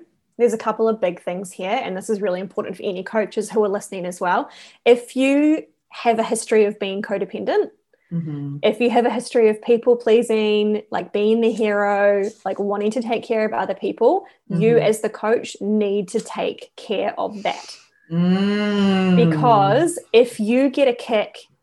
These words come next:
Speaker 1: out of your clients needing you, you will
Speaker 2: Mm-hmm.
Speaker 1: subconsciously stall their progress. People aren't gonna like that I'm saying this.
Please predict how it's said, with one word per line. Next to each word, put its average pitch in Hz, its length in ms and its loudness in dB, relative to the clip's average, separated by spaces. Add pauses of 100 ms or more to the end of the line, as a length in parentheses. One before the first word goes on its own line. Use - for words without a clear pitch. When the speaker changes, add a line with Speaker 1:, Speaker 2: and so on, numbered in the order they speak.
Speaker 1:
out 208 160 -2
of 220 120 -4
your 220 120 4
clients 226 540 -6
needing 214 380 0
you, 339 260 0 (480)
you 233 340 0
will 220 480 2
Speaker 2:
Mm-hmm. - 180 -4
Speaker 1:
subconsciously 226 1080 0 (1120)
stall 233 640 8
their 214 140 4
progress. 220 520 -4
People 214 240 -6
aren't - 120 -8
gonna 196 140 -8
like - 160 -6
that 190 100 -10
I'm 202 100 -10
saying 208 240 -10
this. - 180 -12